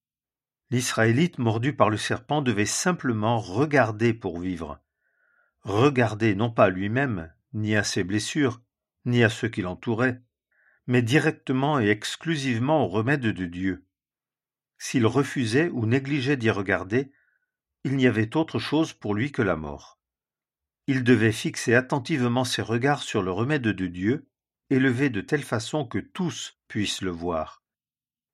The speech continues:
Quiconque sera mordu et le regardera, vivra. C'était l'unique remède prescrit par Dieu. Ainsi en est-il maintenant.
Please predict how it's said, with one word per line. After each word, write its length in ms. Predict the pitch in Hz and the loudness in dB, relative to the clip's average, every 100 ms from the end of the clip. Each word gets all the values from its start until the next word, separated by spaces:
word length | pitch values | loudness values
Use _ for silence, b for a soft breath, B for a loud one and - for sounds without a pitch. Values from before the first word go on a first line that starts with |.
| _ - | _ -8
Quiconque 480 | 175 - 185 180 | -6 -2 -4 -4
sera 300 | - - 113 | -6 -2 0
mordu 580 | 110 113 107 101 131 170 _ _ - | 2 0 -2 -6 -8 -10 _ _ -2
et 80 | 120 | 0
le 160 | 104 95 | 2 0
regardera, 880 | 98 143 151 127 123 101 104 113 _ _ _ - | -2 0 0 -2 -4 0 0 -2 _ _ _ -12
vivra. 680 | 107 80 135 104 82 78 - _ _ _ _ _ _ b b b b | -10 -4 -2 -2 -6 -10 -12 _ _ _ _ _ _ b b b b
C'était 380 | - 135 131 107 | -2 0 4 4
l'unique 480 | 120 190 170 120 | 4 2 2 0
remède 560 | 117 95 110 110 107 87 | -2 0 2 2 0 -2
prescrit 580 | - 110 - - - 101 | -6 -6 -6 -8 -6 -4
par 260 | - 87 | -2 -4
Dieu. 320 | 85 87 85 _ _ _ _ _ _ _ _ _ _ _ _ _ _ _ - | -6 -8 -8 _ _ _ _ _ _ _ _ _ _ _ _ _ _ _ -2
Ainsi 400 | 143 143 - 165 | 0 0 0 2
en 120 | 117 | 2
est-il 300 | 98 - 123 | 0 -2 -2
maintenant. 560 | 92 87 95 85 82 | -2 -4 -6 -6 -10